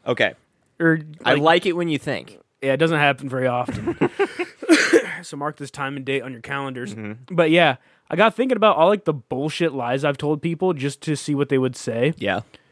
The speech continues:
Speaker 2: And I've come to realize I don't tell them that I was lying, like, very often.
Speaker 1: Oh, okay. See, that's, hmm, that's not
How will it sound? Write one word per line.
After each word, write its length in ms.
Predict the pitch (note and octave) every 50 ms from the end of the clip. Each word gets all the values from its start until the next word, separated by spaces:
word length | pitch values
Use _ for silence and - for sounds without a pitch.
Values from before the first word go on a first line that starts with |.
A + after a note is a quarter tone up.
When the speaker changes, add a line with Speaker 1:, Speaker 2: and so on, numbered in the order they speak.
| _ _ _ _ _ _ _ _ _ _ _ _ -
Speaker 2:
And 100 | F3+ F3
I've 140 | E3+ D3 -
come 180 | G3+ A3 A#3
to 60 | G#3
realize 680 | F3 D#3+ D#3 D#3 E3 F3 F3+ F#3+ G3+ G#3+ G#3+ F#3 F#3 - _ _ _ _ _ _ _ _ - -
I 140 | B2+ D3+
don't 180 | F#3+ A#3+ B3+ G3
tell 140 | - G3 G3
them 160 | G3+ G#3+ G3
that 120 | F3+ E3+ E3
I 100 | D#3+ D#3
was 180 | D3+ D3+ C#3
lying, 360 | C#3+ C3+ C#3+ D3+ C#3+ B2+ A#2+ A#2+
like, 180 | B2 B2+ C3
very 240 | B2+ B2+ B2+ B2 A#2+
often. 520 | A2 A2 A#2+ B2 - - A2+ G2 A2+ A#2 _ _ _ -
Speaker 1:
Oh, 760 | - E3 E3+ F3+ F#3+ F#3 F3+ F3 E3 D#3+ D3+ C#3+ C3+ C#3+ E3+ F#3+
okay. 560 | F3+ - - A#2 F#2+ E2+ E2 F2+ G2+ A2+ - _ _ _ _ -
See, 280 | - - - G#3+ G#3
that's, 500 | F3+ G#3 A3+ B3+ B3+ - - - - - _ -
hmm, 320 | - F3+ F3 D3 A#2 G#2+ G2+ _ -
that's 280 | D3+ F3+ F3+ F3+ -
not 300 | A#3 C4 C#4 B3 F#3+ -